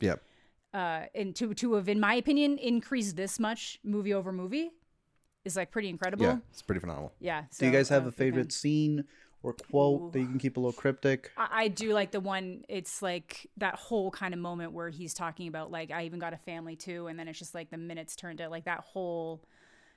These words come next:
Speaker 2: section there. I was like, "That's a gut punch. That's
Speaker 3: That
Speaker 2: a
Speaker 3: was a
Speaker 2: gut
Speaker 3: gut punch.
Speaker 2: punch." And
Speaker 1: Yeah.
Speaker 2: then the moment w-, in the, the happy birthday scene.
Speaker 3: Yeah, the
Speaker 2: <laughs>
Speaker 3: happy birthday scene is a standout.
Speaker 2: Oh,
Speaker 1: Yeah.
Speaker 2: and the scoop out your insides.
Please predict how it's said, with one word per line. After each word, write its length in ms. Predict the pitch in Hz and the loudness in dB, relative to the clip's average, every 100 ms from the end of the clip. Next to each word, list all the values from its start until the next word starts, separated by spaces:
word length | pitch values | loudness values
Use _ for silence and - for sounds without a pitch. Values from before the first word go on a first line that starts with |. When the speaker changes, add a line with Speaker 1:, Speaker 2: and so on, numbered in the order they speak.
| _ | _
Speaker 2:
section 580 | - 202 170 - 180 165 | -6 -4 -6 -8 -10 -6
there. 220 | 170 160 | -6 -4
I 80 | 160 | -4
was 160 | 165 175 | -4 -6
like, 180 | 160 - _ _ 185 - | -8 -10 _ _ -20 -4
"That's 260 | 190 180 | -4 -4
a 60 | 170 | -10
gut 240 | 139 - | -12 -12
punch. 440 | - - - - - _ - | -14 -14 -14 -16 -18 _ -8
That's 340 | 208 180 170 | -6 -4 -4
Speaker 3:
That 80 | 131 | 4
Speaker 2:
a 20 | |
Speaker 3:
was 140 | 127 117 | 6 6
a 40 | |
Speaker 2:
gut 40 | 113 | 2
Speaker 3:
gut 80 | 104 | 2
punch. 120 | 110 | 0
Speaker 2:
punch." 100 | 110 117 | 2 4
And 160 | 104 | 6
Speaker 1:
Yeah. 100 | 240 | 6
Speaker 2:
then 360 | 233 220 202 180 | 4 4 2 0
the 60 | |
moment 400 | 202 196 185 175 - | -2 -2 -4 -8 -8
w-, 160 | 185 | -8
in 160 | 175 180 | -6 -6
the, 200 | 170 160 | -6 -8
the 80 | 165 | -8
happy 180 | 165 156 | -8 -10
birthday 300 | 151 143 - | -14 -12 -12
scene. 300 | - - 170 | -12 -12 -2
Speaker 3:
Yeah, 240 | 131 117 107 | 6 6 6
the 60 | |
Speaker 2:
<laughs> 180 | - 269 | 6 8
Speaker 3:
happy 240 | 139 240 | 8 6
birthday 300 | 135 143 143 | 6 4 4
scene 260 | 135 143 127 | 0 2 2
is 240 | 120 113 | 0 -2
a 120 | 113 110 | -4 -4
standout. 580 | - - 123 110 - - _ - | -6 0 2 2 -2 -12 _ 6
Speaker 2:
Oh, 180 | 269 220 | 8 8
Speaker 1:
Yeah. 60 | |
Speaker 2:
and 100 | 202 | 6
the 320 | 208 185 170 160 - | 4 2 0 -8 -14
scoop 320 | - 247 202 | -8 -4 -4
out 120 | 170 | -4
your 120 | 165 | -6
insides. 460 | 147 - - - | -8 -10 -10 -10